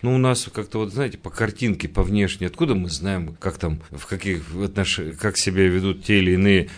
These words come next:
популярные личности в других делах? Мы т-, на экране только ведь всё это видим. Да,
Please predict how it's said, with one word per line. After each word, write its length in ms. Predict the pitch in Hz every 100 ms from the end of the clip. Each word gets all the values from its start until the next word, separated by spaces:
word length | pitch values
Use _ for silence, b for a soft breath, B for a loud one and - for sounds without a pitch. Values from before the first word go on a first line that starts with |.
| B
популярные 640 | - 117 110 110 98 104
личности 640 | 107 113 - - 82 - 95
в 100 | 87
других 480 | 117 120 117 90
делах? 400 | 78 101 101 82 - -
Мы 180 | 92 98
т-, 200 | - 95
на 180 | 87 98
экране 400 | - 127 98 80
только 240 | 80 87
ведь 140 | 80
всё 180 | 80 -
это 180 | 85 85
видим. 480 | 82 90 73 73 -
Да, 380 | 82 113 107